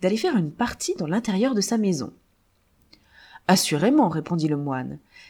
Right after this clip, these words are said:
si vous voulez être bien foutu, vous n'avez qu'à venir l'une et l'autre, et je réponds qu'on vous forcera d'implorer grâce. » Alors, Clerville demanda si la partie d'impiété qu'elle désirait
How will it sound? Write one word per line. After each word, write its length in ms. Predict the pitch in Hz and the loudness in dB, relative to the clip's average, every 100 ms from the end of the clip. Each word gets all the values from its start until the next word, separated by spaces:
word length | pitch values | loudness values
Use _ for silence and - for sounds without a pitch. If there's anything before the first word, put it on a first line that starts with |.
| - | -10
si 200 | - 170 | -6 -2
vous 140 | 151 | -2
voulez 320 | 156 247 262 | 0 2 6
être 240 | 185 156 165 | 4 2 -2
bien 180 | 202 320 | -2 -2
foutu, 560 | - 196 - 240 - _ - _ - | -4 -6 -6 -6 -10 _ -20 _ -8
vous 240 | 151 233 | -2 0
n'avez 460 | 415 240 139 143 269 | 4 4 2 -2 -2
qu'à 160 | - 185 | -2 0
venir 400 | 175 208 269 170 | 2 2 0 0
l'une 300 | 165 285 427 - | 0 -2 -4 -2
et 120 | 202 147 | 0 2
l'autre, 340 | 139 143 - - - - | 0 -6 -12 -18 -10 0
et 80 | 190 | 2
je 120 | 160 | 4
réponds 460 | 165 339 - 190 302 - | 2 0 -4 -8 -8 -4
qu'on 120 | 214 | -2
vous 140 | 151 | -2
forcera 580 | - 339 - - 190 175 | -4 -4 -2 -2 0 0
d'implorer 500 | 165 - - 185 165 | 0 -2 -4 -4 -4
grâce. » 600 | 143 123 - - - - _ _ _ _ _ _ _ _ _ _ _ - | -4 -6 -6 -8 -8 -10 _ _ _ _ _ _ _ _ _ _ _ 0
Alors, 500 | 359 170 135 269 - | 2 4 2 -2 -10
Clerville 560 | - 156 143 139 240 - - - - | -6 -4 -4 -4 -6 -6 -14 -14 -2
demanda 640 | 269 415 254 160 247 - | 0 2 2 2 -2 -6
si 180 | - - | -8 -4
la 100 | 143 | -2
partie 360 | - 208 - 175 | -2 -4 -4 -6
d'impiété 680 | 151 233 339 - 311 311 277 | 0 0 0 0 -2 -2 -4
qu'elle 160 | 151 | -4
désirait 500 | 143 143 175 220 302 | -2 -2 -2 -2 -4